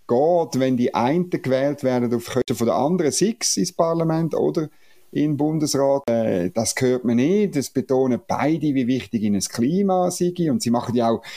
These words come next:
das ist ganz absurd, ähm, sie machen ja zusammen ein, ein Klimafondsinitiative.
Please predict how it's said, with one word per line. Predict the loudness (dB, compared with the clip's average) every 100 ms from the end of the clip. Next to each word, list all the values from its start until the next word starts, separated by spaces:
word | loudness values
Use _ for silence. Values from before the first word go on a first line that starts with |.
| -8
das | -4
ist | -2
ganz | 0 0 0 0
absurd, | -2 0 0 0 0
ähm, | 2 2 0 -4 -8 -6
sie | -2
machen | 0 0 0
ja | -2
zusammen | 0 0 2 0 -4 -12 -20 -10 -2
ein, | 0
ein | 0 -2
Klimafondsinitiative. | 0 0 2 0 0 0 0 0 0 -2 -2 -6 -2 -2 -2 -2